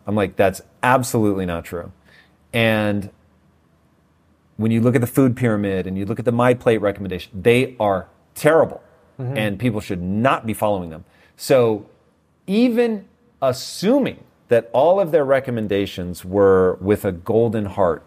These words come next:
Speaker 1: and they were really trying to help people, they still were making horrendous choices
Speaker 2: Mm-hmm.
Speaker 1: that have caused a decline in health that is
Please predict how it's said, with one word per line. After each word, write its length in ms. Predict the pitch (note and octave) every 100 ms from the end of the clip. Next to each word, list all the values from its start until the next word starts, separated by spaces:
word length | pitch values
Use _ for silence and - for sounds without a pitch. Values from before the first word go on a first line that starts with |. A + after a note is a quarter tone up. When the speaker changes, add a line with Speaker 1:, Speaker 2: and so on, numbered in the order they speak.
| _
Speaker 1:
and 160 | G2 G2
they 80 | G2+
were 180 | F#2+ F#2+
really 640 | F#2 A2+ B2 B2 A2+ A2
trying 280 | - G2+ F#2
to 60 |
help 140 | F2+ F#2
people, 300 | E2+ - - F#2+
they 140 | G2+
still 340 | G2 - G#2
were 80 | F2+
making 420 | F2 E2+ F2+ D#2+ D2+ -
horrendous 760 | G2+ F#2 F#2 G#2+ G#2 F#2 D#2
choices 540 | - E2 D2+ - B2 A#2+
Speaker 2:
Mm-hmm. 100 | A#2 - _ -
Speaker 1:
that 140 | G#2
have 160 | G2 -
caused 420 | A2 G#2 G2 G#2
a 40 |
decline 600 | F2+ F#2+ - G2 F#2+ F#2+
in 140 | F#2 F2+
health 320 | F#2 F2 -
that 160 | F2
is 320 | E2+ E2 -